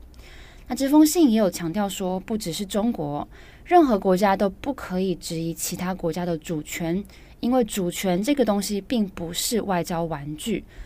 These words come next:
而且建立了国际关系的重要基础。那这个信中也有提到台湾哦，啊，批评说这并不是卢沙野第一次针对台湾发表荒谬的言论。好，那我们顺着欧洲议会的公开信，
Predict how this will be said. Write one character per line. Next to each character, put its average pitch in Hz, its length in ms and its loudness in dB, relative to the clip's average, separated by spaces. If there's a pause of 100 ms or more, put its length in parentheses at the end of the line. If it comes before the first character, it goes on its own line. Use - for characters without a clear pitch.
(140)
而 - 100 -6
且 214 200 0
建 214 380 2
立 208 160 2
了 175 200 0
国 170 240 -2
际 196 160 -4
关 175 280 -2
系 180 220 -6
的 170 240 -4
重 180 180 -2
要 165 180 -6
基 208 260 -6
础。 - 280 -10 (720)
那 208 120 -4
这 240 100 2
个 262 100 6
信 240 300 4
中 214 220 2
也 180 80 0
有 180 140 2
提 170 160 -8
到 175 160 -4
台 147 320 -10
湾 156 280 -4
哦， 151 100 -6 (360)
啊， - 100 -10
批 220 260 0
评 190 220 0
说 196 300 0
这 208 180 0
并 214 220 0
不 180 120 -8
是 196 260 -6
卢 180 140 -8
沙 202 220 -4
野 175 140 0
第 294 240 4
一 226 60 0
次 214 280 -2 (240)
针 285 260 4
对 302 180 4
台 170 280 -4
湾 185 240 -2
发 190 260 -6
表 185 280 -2
荒 175 260 -6
谬 190 160 -4
的 147 120 -10
言 143 220 -12 (160)
论。 185 160 -6 (1300)
好， 202 220 -4
那 302 120 8
我 277 60 8
们 190 160 4
顺 254 240 2
着 214 140 4
欧 214 180 6
洲 214 160 2
议 214 140 2
会 190 200 -2
的 170 160 -4
公 190 200 -2
开 185 180 -6
信， 190 320 -4